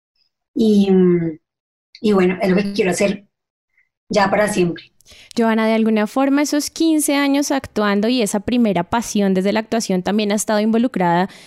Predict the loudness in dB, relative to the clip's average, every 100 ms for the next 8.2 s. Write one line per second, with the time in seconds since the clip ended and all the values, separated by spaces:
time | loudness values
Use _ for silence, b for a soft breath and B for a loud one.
0 | B -2 0 0 -2 -2 -2 -2 -2 0
1 | -2 0 0 0 -2 -2 -2 -4 B B
2 | B B 0 0 0 -2 -2 -2 0 -2
3 | 0 0 0 0 0 0 0 0 0 0
4 | 0 2 2 2 2 2 0 -2 0 0
5 | 0 -2 -2 B B -2 0 0 0 0
6 | -2 -2 -2 -2 -4 -4 -2 -2 0 0
7 | 0 0 -2 0 -2 -2 -4 -4 -6 -10
8 | -12 -14